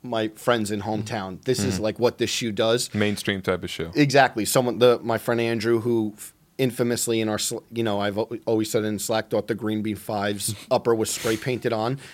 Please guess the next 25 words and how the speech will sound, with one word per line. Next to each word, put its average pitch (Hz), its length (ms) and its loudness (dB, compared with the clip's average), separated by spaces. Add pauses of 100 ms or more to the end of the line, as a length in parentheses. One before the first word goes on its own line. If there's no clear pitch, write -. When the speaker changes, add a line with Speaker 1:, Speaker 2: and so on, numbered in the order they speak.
Speaker 1:
We 127 120 2
convinced 120 400 2
him 120 120 0
that 110 340 -2
it 127 60 0
was 110 300 0
literally 120 320 0
spray 110 280 -2
paint 143 280 -4
and 117 80 -4
not 110 160 -2
three 110 240 0
M. 139 200 0 (120)
Speaker 2:
That's 135 200 4
one 160 180 0
of 143 80 -2
the 131 120 2
most 110 300 2
random 107 600 0
pieces 92 440 -2
of 85 240 -2 (580)
minutia 98 720 0 (160)
related 90 560 0
to 90 140 0
this, 214 500 -4